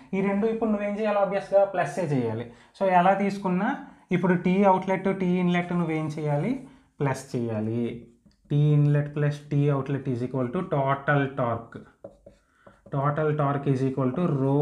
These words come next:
Q. Rho Q రెండిటికి కామన్గా ఉంది, విడబ్ల్యూఐ ఆర్ఐ plus విడబ్ల్యూ అవుట్‌లెట్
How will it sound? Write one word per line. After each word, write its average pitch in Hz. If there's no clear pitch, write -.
Q. 135
Rho 151
Q 180
రెండిటికి 156
కామన్గా 147
ఉంది, 110
విడబ్ల్యూఐ 151
ఆర్ఐ 127
plus 170
విడబ్ల్యూ 139
అవుట్‌లెట్ 143